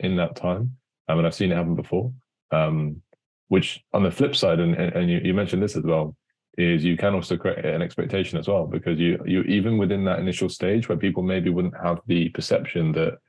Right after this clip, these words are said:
you'd be delivering value so, so early and so often, then they're like, "Oh, great!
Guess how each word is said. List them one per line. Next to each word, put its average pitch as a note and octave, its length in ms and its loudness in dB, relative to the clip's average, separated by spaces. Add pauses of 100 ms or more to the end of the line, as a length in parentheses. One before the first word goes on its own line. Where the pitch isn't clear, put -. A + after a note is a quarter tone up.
(160)
you'd F2 240 6
be F2+ 140 2
delivering F2 460 0
value E2+ 320 2
so, F2 300 -2
so F2 240 -2
early G2+ 320 0 (120)
and E2+ 200 0
so E2 200 0
often, A2 500 -2 (400)
then F#2 220 2
they're F2 80 2
like, D#2+ 120 0
"Oh, F#2 180 2
great! F2 460 0